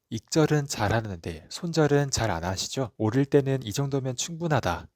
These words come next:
하고 팔아버리는데 떨어질 때는 "조금만 더 기다리면 오르겠지." 하면서 결국 계좌가 묶이는 경험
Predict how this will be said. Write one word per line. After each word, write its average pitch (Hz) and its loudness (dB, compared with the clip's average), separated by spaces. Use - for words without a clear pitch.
하고 - -6
팔아버리는데 110 0
떨어질 175 4
때는 139 0
"조금만 135 -2
더 131 0
기다리면 107 -2
오르겠지." 107 -4
하면서 101 -4
결국 107 2
계좌가 123 4
묶이는 104 -4
경험 85 -8